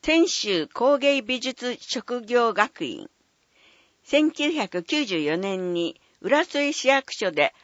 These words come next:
半年間の研修をしていた定宝さん、当時は泉州市の職員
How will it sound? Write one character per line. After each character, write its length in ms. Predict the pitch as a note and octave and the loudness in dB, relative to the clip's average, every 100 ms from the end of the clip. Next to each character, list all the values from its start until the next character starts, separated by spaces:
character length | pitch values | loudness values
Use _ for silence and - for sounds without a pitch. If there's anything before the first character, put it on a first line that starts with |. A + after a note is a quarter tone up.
| _ | _
半 240 | G#3+ C#4 | -4 -2
年 240 | - D4+ - | -2 -6 -4
間 240 | C4 A#3+ | -6 -6
の 100 | A3+ | -8
研 240 | - A#3 | -4 -4
修 280 | A#3 - A3 | -4 -6 -2
を 80 | A3 | -2
し 80 | - | -2
て 160 | - F#3 | -4 -4
い 80 | |
た 280 | - D#3 C#3+ - _ _ | -2 0 0 -2 _ _
定 220 | C#4+ F4+ | 2 2
宝 240 | - G#3 | 2 0
さ 260 | E3+ - A#2+ | -2 -4 -4
ん、 100 | - _ _ _ | -6 _ _ _
当 180 | C#4 D4 | -2 -2
時 140 | F3+ | 0
は 160 | D#3+ C3+ | 2 2
泉 280 | - A3+ C4 | 0 -4 -2
州 240 | - C4 | -2 -4
市 180 | A#3+ F3 | -4 -4
の 180 | D3+ A#2+ | -4 -4
職 340 | - D#3 - | -6 -8 -6
員 240 | F#3+ E3 | -6 -6